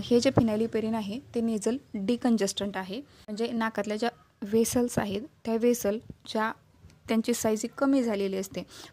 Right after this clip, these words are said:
पण ज्यावेळी आपण हे औषध देतो, तर याच्यामध्ये असणारं phenylephrine आहे, त्यांची साईज वाढवतं, श्वास घ्यायला आणि सोडायला व्यवस्थित स्पेस होते आणि व्यवस्थितपणे मुलं झोपतात.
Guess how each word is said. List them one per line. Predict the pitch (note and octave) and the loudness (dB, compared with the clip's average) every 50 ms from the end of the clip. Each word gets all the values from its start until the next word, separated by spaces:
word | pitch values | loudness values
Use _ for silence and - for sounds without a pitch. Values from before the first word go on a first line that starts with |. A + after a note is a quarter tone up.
| _ - | _ -4
पण | - A3 A3+ | -2 0 0
ज्यावेळी | A3+ A#3 A#3 A#3+ A#3+ | 2 2 2 2 0
आपण | A#3 - A3 A3+ | 0 0 -2 -2
हे | - - - | -2 -4 -6
औषध | A3 - G#3+ G3 | -6 -6 -6 -4
देतो, | F#3+ F#3+ G3 F#3 - G3 A#3+ - - - - - - - _ - | -4 -4 -4 -2 -4 -4 -6 -6 -10 -20 -20 -20 -20 -14 _ -4
तर | G#3+ G#3+ | -4 -2
याच्यामध्ये | G#3+ - A3 A3+ A3+ A3+ | -2 -2 -2 -2 0 -2
असणारं | A3 A3 - A3 G#3+ A3 | -2 -2 -2 -4 -4 -4
phenylephrine | A3 - A3+ G#3+ A3+ A#3+ B3 A#3 - A#3+ A3 A3 G#3+ | -4 -4 -2 -2 -2 -2 0 4 4 4 4 2 -2
आहे, | G#3 G#3 G3 G3+ A#3 - - - | -4 -4 -6 -6 -8 -10 -12 -8
त्यांची | - G#3+ A3 A3 A3 | -8 -6 -6 -6 -4
साईज | - - A3+ A3+ A#3 A#3 | -2 0 0 2 2 4
वाढवतं, | A3+ A3 G#3 G#3 G#3 G#3+ G#3 - G3 G3+ B3 - - - - | 4 4 4 4 2 0 -2 -2 -6 -6 -8 -10 -18 -20 -16
श्वास | - - - G#3+ G#3+ A3+ A3+ - - _ - | -10 -4 0 2 2 2 2 -2 -8 _ -6
घ्यायला | A3 G#3+ A3+ A3 G#3 G#3 G#3 | -4 -2 0 0 0 0 0
आणि | G#3+ G#3+ A3 | -2 -2 -2
सोडायला | G#3+ - A#3+ A3+ G#3 G#3 G3 G3 G3 G#3 - - | -2 0 0 2 2 2 2 0 -2 -4 -6 -4
व्यवस्थित | - A3+ G#3+ G#3+ G#3 - A3+ A3+ - - - - | -2 0 0 0 -2 -2 -4 -6 -6 -8 -14 -14
स्पेस | - - - - A3+ A#3 A#3 - | -14 -4 0 2 2 4 4 4
होते | A#3+ G#3+ G#3+ - G3 A#3 C#4+ - - - - - - - - - | 2 2 0 -2 -2 -4 -4 -6 -14 -20 -20 -20 -20 -12 -8 -6
आणि | G3+ G#3 | -4 -2
व्यवस्थितपणे | G#3 A3 G#3+ G#3 G#3 - G#3+ G3 - - G#3 G#3 C4 D#4+ - - - - - - - | 0 0 0 0 0 -2 -6 -6 -4 -4 -4 -2 -4 -4 -6 -12 -20 -20 -14 -8 -4
मुलं | G3+ G3+ G#3+ A3+ | 0 2 2 2
झोपतात. | A3 A3 G#3+ F#3 - - - - - | 2 2 0 -2 -4 -8 -12 -12 -12